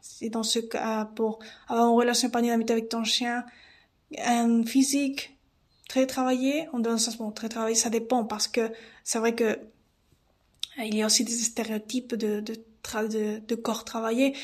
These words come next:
Je ne rentre pas dans ça. Simplement, euh, qu'est-ce que tu as besoin de plus de, d'être, euh, je sais pas, euh, hyper musclé ou, ou, euh, ou de, d'avoir un, un état d'esprit bien connu, bien géré,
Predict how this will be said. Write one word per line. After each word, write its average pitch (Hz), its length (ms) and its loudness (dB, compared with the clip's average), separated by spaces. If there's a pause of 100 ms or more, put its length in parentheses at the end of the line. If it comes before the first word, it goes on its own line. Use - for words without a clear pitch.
(100)
Je - 120 0
ne 226 80 4
rentre 240 320 -2
pas 262 160 4
dans 240 120 2
ça. 226 180 0
Simplement, 247 460 0 (480)
euh, 151 220 -2 (400)
qu'est-ce 269 180 4
que 269 100 0
tu 269 140 2
as 247 60 6
besoin 247 300 0
de 233 100 2
plus 226 300 0
de, 208 300 0
d'être, 220 380 -6 (300)
euh, - 760 -12
je 226 160 2
sais 220 200 0
pas, 220 280 -2 (440)
euh, 220 480 -2 (240)
hyper 262 380 8
musclé 254 560 2
ou, 277 280 6 (800)
ou, 294 220 8
euh, 240 680 10
ou 262 180 6
de, 240 160 6
d'avoir 233 460 2
un, 226 140 -4 (240)
un 233 180 6
état 233 300 4
d'esprit 233 720 0 (320)
bien 233 500 2 (300)
connu, 240 400 6
bien 233 260 0
géré, 240 500 4